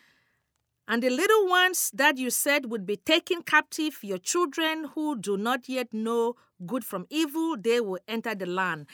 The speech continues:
Moses just went on to, to relay the response that the Lord gave him, that, No, you, Moses, will not get into the promised land.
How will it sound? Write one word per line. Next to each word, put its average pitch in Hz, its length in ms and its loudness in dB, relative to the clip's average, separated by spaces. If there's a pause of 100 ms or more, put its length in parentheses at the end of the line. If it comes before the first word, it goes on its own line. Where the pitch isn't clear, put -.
(180)
Moses 247 420 -2
just 240 300 -4
went 226 240 -6
on 208 240 -8
to, 170 300 -8 (460)
to 208 220 -4
relay 220 600 4
the 214 180 -2
response 254 560 -4
that 226 200 -4
the 196 60 -6
Lord 196 260 -2 (120)
gave 285 300 2
him, 285 220 -6
that, 226 200 -6
No, 277 360 2
you, 285 360 -2
Moses, 294 560 -2
will 220 220 -6
not 226 240 -6
get 220 140 -8
into 190 180 -10
the 175 80 -10
promised 302 540 -4
land. 294 300 -2